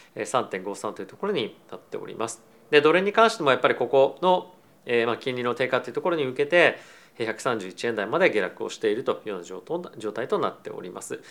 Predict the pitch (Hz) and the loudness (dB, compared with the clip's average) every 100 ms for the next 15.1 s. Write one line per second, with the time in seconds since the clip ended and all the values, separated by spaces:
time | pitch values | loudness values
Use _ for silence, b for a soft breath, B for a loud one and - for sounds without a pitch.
0 | B B B B 170 180 143 185 202 240 | B B B B 2 4 6 4 4 2
1 | 233 - 185 190 165 - B B - 135 | 2 0 2 6 6 4 B B 2 4
2 | 131 147 165 180 175 117 113 110 110 123 | 6 6 6 2 0 0 2 2 0 -2
3 | - 131 139 135 107 - 98 90 117 123 | -2 0 0 -2 -4 -4 -6 -4 -6 -4
4 | - 95 85 - 131 127 B B - 120 | -2 -2 -2 -4 -4 -4 B B -6 -2
5 | 123 107 95 110 131 113 113 147 110 95 | 0 0 -2 0 0 0 0 0 -2 -2
6 | 104 110 110 95 - 113 120 180 202 120 | -2 -4 -4 -12 -10 -10 -2 4 6 6
7 | B B B - 113 - 127 120 127 101 | B B B -4 -4 0 0 2 -2 -4
8 | 107 143 190 107 98 95 113 - 139 151 | -2 0 2 2 -2 -8 -10 -8 -6 0
9 | 180 185 175 175 196 196 196 B B - | 2 4 4 4 4 2 -4 B B -2
10 | 117 120 95 - 117 95 - - 104 117 | 0 0 -2 -4 -4 -2 -6 -4 -2 0
11 | 110 101 92 104 110 104 - - 117 110 | 0 -2 -6 -4 0 -2 -2 -14 -16 -12
12 | 113 143 185 156 B B B _ 107 104 | -6 0 4 4 B B B _ -2 0
13 | 104 107 110 - 98 90 98 - 160 180 | -2 0 -2 -4 -10 -8 -10 -8 0 2
14 | 101 92 104 95 95 - 110 107 113 95 | 2 0 -8 -8 -8 -8 -8 -2 -2 -2